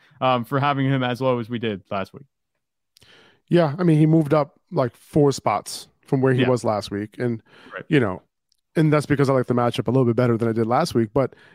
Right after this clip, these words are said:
Speaker 2: you know, twenty-three touches for eighty-one yards, not great,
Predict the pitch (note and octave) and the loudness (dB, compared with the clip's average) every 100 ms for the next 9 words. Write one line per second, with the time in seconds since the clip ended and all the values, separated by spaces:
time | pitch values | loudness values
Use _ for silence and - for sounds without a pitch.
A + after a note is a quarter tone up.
0 | _ E3 C3+ - - _ _ _ - F3+ | _ 2 2 -2 -10 _ _ _ -4 -2
1 | G3 E3 E3 D3+ C#3 D3+ C3+ B2+ A#2+ C3 | -2 0 0 0 -2 -2 0 0 2 2
2 | C#3 C3+ - - D3 F#3 C3 C3+ A#2 | 0 -2 -14 -2 -2 0 0 2 0